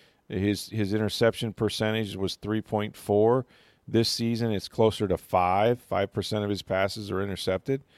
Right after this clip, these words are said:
That's a very high rate. Jameis Winston was three point two in his career. That's a high rate. So, you know, what I asked Dirk was like, "Look, you know, when, when you get these two guys, is it really that much a surprise that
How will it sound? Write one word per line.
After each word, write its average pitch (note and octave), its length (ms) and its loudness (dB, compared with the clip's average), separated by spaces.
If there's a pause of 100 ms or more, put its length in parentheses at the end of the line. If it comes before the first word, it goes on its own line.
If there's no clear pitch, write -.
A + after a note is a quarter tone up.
(220)
That's A#2+ 180 -2
a A2 60 -4
very A2 380 4
high G2+ 220 0
rate. G2+ 340 0
Jameis G#2+ 360 -2
Winston G#2+ 340 -4
was F#2+ 160 -6
three G#2+ 200 -6
point G2+ 380 -6
two A2 220 -2
in A2 60 -2
his G#2+ 140 -8
career. G#2+ 460 -4 (440)
That's G2 260 2
a G#2+ 80 8
high A2 220 6
rate. A2 360 2 (420)
So, B2 380 6 (100)
you C3+ 120 -4
know, A2+ 80 2
what A#2 160 6
I A#2 60 8
asked A2 260 6
Dirk F#3+ 200 2
was A2+ 120 -2
like, G2+ 120 4
"Look, D3 140 -2
you A2+ 360 -6
know, G2+ 80 -2
when, G#2 260 -6
when A#2 200 -6
you G#2+ 120 -2
get B2+ 300 2
these B2+ 260 -2
two B2 200 0
guys, A#2+ 720 2 (600)
is A2+ 160 -2
it A#2+ 100 -2
really B2+ 280 4
that B2 160 6
much B2+ 200 -2
a G#2+ 80 -4
surprise A#2 680 2
that A2 240 2